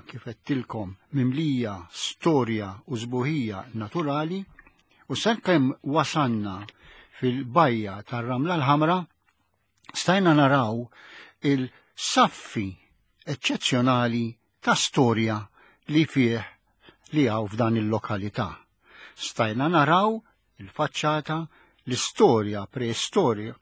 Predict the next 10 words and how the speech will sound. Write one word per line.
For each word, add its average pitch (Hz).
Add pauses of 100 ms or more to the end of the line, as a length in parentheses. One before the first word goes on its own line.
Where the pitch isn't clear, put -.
(140)
preistorika 120
tagħna 143 (460)
ta' 120
żmien 139
it-tempi, 98 (180)
it-tempi 127 (140)
tal-ġgantija, 117 (680)
li 117
f'Għawdex 139
ukoll 139